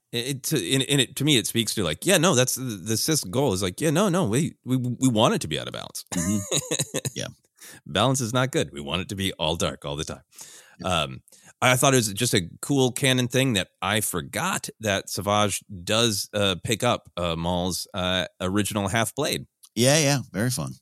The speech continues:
Speaker 1: Yeah, I, I did a little, uh, Wikipedia dive there, too, tracking all of, uh, Maul's lightsabers. And he holds on to that one for a while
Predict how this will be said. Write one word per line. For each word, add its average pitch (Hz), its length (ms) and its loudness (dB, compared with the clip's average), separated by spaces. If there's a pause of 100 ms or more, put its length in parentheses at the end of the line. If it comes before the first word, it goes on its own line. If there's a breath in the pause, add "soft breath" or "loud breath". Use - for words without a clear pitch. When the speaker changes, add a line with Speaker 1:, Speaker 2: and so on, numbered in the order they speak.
(640)
Speaker 1:
Yeah, 110 260 -2 (120)
I, 90 360 0
I 87 40 0
did 85 300 -2
a 87 40 0
little, 85 300 -2
uh, 80 400 -4 (340)
Wikipedia 92 480 0
dive 90 280 2
there, 95 160 2
too, 90 320 0
tracking 82 480 -4
all 76 220 -4
of, 76 140 -8
uh, 73 200 -4
Maul's 80 300 0
lightsabers. 78 520 -6
And 60 100 -16
he 101 80 -6
holds 104 220 -4
on 98 140 -2
to 113 60 -4
that 104 140 -2
one 120 120 -4
for 123 120 -4
a 120 60 0
while 151 400 0